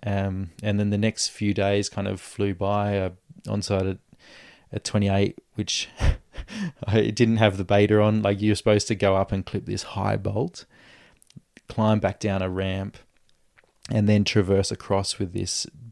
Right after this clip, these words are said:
bolt above you clipped so that you're essentially on top rope. I didn't have that beta, so it's like trying to find these, like, R P placements and then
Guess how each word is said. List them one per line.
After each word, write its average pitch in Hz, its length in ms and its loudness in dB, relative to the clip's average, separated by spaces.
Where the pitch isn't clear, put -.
bolt 90 260 0
above 95 300 -2
you 95 120 -6
clipped - 280 -6
so - 140 -2
that 95 120 -4
you're 101 100 -4
essentially 101 380 -6
on 104 80 -6
top - 240 -6
rope. 147 240 -2
I 107 60 -2
didn't 104 180 2
have 90 100 -2
that 92 180 -2
beta, 95 360 2
so 104 120 0
it's 95 100 -2
like 98 180 -2
trying 131 240 0
to 120 80 4
find 101 260 2
these, 98 180 -2
like, 90 240 -6
R 98 240 -2
P 101 300 -4
placements 95 580 -4
and 98 120 -2
then 98 200 -2